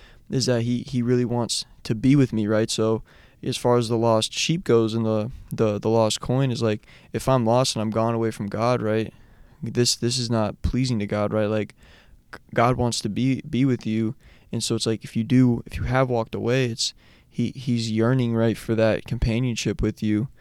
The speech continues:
you know, and, and no matter what you've done, right? And then you get that part in the prodigal son, is like, no matter what you've done, if you come back into his,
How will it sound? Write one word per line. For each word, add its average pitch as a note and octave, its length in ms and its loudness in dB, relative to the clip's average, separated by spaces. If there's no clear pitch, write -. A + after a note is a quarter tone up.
you A2+ 160 0
know, A2+ 240 2
and, A2+ 300 0
and A#2 140 -2
no A#2 80 0
matter A#2+ 260 2
what A#2+ 320 0
you've A#2 160 -4
done, A#2 300 -2
right? A2 200 0
And A#2 120 -2
then A#2+ 120 0
you A2+ 60 -2
get A2 220 -4
that A#2+ 240 0
part G#2+ 420 -2
in - 120 -6
the A2 60 -6
prodigal G#2+ 360 0
son, A2+ 240 -2
is G#2+ 80 -6
like, G2+ 120 -4
no A2 100 -4
matter A2+ 220 2
what A2+ 300 0
you've G#2+ 180 -2
done, G#2+ 380 0
if A#2 120 -4
you A#2 140 0
come A#2+ 240 -4
back G#2 260 0
into A2+ 160 -2
his, A2 300 -4